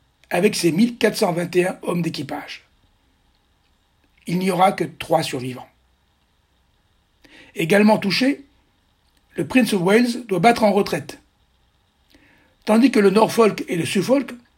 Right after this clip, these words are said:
ont échangé quelques tirs avec le Prince Eugène,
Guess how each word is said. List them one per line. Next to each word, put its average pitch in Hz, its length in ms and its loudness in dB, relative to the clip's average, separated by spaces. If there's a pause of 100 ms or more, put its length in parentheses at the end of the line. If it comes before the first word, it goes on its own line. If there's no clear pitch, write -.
(460)
ont - 140 -6
échangé 233 480 2
quelques 190 320 0
tirs 247 260 2
avec 185 220 -2
le 175 100 -2
Prince 220 300 -2
Eugène, 185 460 0